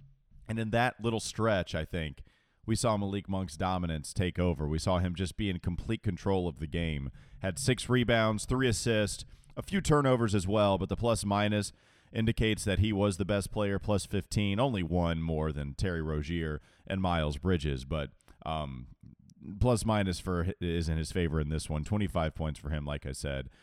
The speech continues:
So Malik was fantastic. And, uh, how about <laughs> everybody making a big deal of his half court, or excuse me, his halftime interview with Ashley Shamity? <laughs> It's, Malik said, "Yeah, we gotta continue to get offensive rebounds.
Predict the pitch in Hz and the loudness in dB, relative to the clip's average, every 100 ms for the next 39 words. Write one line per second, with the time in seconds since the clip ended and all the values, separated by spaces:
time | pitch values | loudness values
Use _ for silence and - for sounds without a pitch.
0 | - - 104 104 107 101 - 95 82 - | -10 -4 -2 0 0 -2 -2 -2 -2 0
1 | 85 78 - 80 - - - - 95 92 | 0 0 -2 -6 -6 -20 -18 -4 -2 0
2 | 90 90 117 113 117 110 - - - 120 | 2 2 4 6 6 4 -2 -6 -2 0
3 | - 143 - 160 127 104 135 117 117 95 | 2 2 4 4 4 2 0 0 -2 0
4 | 104 95 87 82 78 85 _ _ _ _ | -2 -2 -4 -2 -2 -6 _ _ _ _
5 | _ - _ _ - 131 113 139 - 117 | _ -20 _ _ 2 2 4 2 2 2
6 | 107 - - 107 98 - - - - 117 | 2 0 0 2 2 -2 -14 -12 2 2
7 | - 120 80 78 95 101 104 107 - 98 | 2 -4 -4 -4 -4 0 2 2 4 4
8 | 95 92 92 85 95 92 87 87 85 90 | 4 2 0 2 2 2 0 0 0 -2
9 | 85 90 87 87 90 95 - - - - | -2 -2 0 -2 -6 -8 -18 -16 -8 -8
10 | 160 - - - - - - - - 139 | -8 -12 -16 -20 -20 -20 -18 -10 -2 2
11 | 127 123 - 123 107 - - - 147 113 | 4 2 2 2 2 -2 -10 2 4 4
12 | 95 147 120 - _ - 147 147 135 147 | 6 4 2 -2 _ 0 2 4 4 4
13 | 139 135 127 139 147 123 110 135 127 127 | 4 4 4 6 4 2 4 4 6 6
14 | 127 131 | 4 2